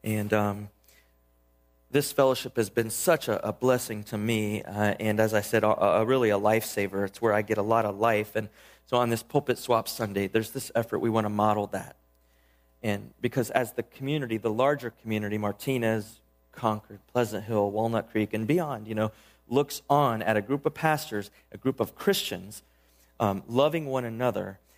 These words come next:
in humble, uh, radical, simple ways, they take notice.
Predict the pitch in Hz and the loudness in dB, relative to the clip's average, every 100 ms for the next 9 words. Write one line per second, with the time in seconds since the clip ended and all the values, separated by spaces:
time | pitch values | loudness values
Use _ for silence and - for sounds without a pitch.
0 | _ 113 107 - 170 156 107 101 107 _ | _ -4 -4 0 0 0 -2 -4 -8 _
1 | _ _ 110 104 - - 113 151 156 - | _ _ 0 0 -2 -2 2 2 0 -4
2 | 113 101 - _ _ _ - 220 - 101 | -6 -6 -12 _ _ _ -2 -2 -2 -8
3 | 110 - _ _ _ _ _ _ 123 170 | -14 -18 _ _ _ _ _ _ -2 0
4 | 131 92 107 - _ _ 135 131 139 135 | 0 -6 -14 -16 _ _ -2 -2 -2 -4
5 | 110 104 107 92 82 - - | -4 -2 0 -2 -8 -14 -16